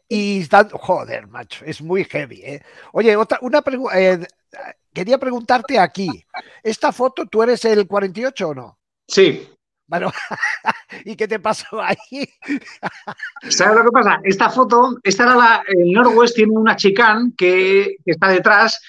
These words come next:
Speaker 2: que es, digamos, como la entrada meta, por decirlo de alguna manera. Y
Speaker 1: Sí.
Speaker 2: entonces Mikkel Helsing, que es un fotógrafo de Motorpress,
Speaker 1: Sí,
Speaker 2: de,
Speaker 1: que conocemos
Speaker 2: que conoces
Speaker 1: bien.
Speaker 2: perfectamente.
Speaker 1: Un saludo, Miquel.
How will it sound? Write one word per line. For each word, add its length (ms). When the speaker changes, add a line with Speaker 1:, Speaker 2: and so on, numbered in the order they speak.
Speaker 2:
que 120
es, 80
digamos, 340
como 380
la 80
entrada 320
meta, 240
por 100
decirlo 200
de 20
alguna 160
manera. 260
Y 20
Speaker 1:
Sí. 80
Speaker 2:
entonces 260
Mikkel 400
Helsing, 500
que 80
es 60
un 80
fotógrafo 400
de 60
Motorpress, 420
Speaker 1:
Sí, 260
Speaker 2:
de, 280
Speaker 1:
que 40
conocemos 340
Speaker 2:
que 220
conoces 200
Speaker 1:
bien. 140
Speaker 2:
perfectamente. 840
Speaker 1:
Un 140
saludo, 420
Miquel. 340